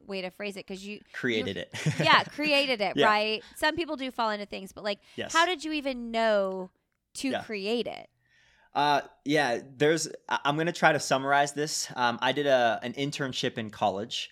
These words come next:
Speaker 1: Okay.
Speaker 2: And I went door to door selling kids' books for
Speaker 1: Oh.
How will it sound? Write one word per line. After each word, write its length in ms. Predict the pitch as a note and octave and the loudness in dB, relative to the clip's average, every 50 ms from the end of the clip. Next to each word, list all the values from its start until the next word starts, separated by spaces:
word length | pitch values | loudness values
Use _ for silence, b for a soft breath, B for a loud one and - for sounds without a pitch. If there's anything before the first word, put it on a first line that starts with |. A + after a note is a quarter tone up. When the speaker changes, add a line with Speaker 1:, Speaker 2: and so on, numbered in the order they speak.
| - - | -12 -10
Speaker 1:
Okay. 320 | - A#3+ A3+ F#3+ E3 A#2+ | -8 -6 -4 -2 -2 0
Speaker 2:
And 180 | B2 B2 A#2+ A#2+ - | 0 0 -2 -2 0
I 80 | A#2 | 0
went 300 | B2 C3+ D#3 C#3+ - A2+ | 0 0 0 -2 -4 -6
door 180 | G#2 A#2+ A#2+ C3 | -4 -2 -2 -2
to 60 | C#3 | -2
door 380 | C3 A2 A#2 G#2+ G2+ G2+ A2 C3 - | -4 -4 -4 -4 -4 -4 -6 -8 -6
selling 340 | - - C3 A#2 A2+ G#2+ | -4 -2 -2 -2 -4 -6
kids' 300 | G#2 - - B2+ A#2 G#2 | -8 -8 -6 -6 -6 -6
books 480 | - - F#2+ F2+ - - - - - - b b b b b - - - | -6 -10 -10 -10 -8 -8 -6 -6 -6 -8 b b b b b -16 -10 -4
for 580 | B2 A#2 A2+ A2+ A2 A2 G#2+ G#2+ G#2 G2+ - | -2 -2 0 0 0 0 0 -2 -2 -6 -8
Speaker 1:
Oh. 40 | _ | _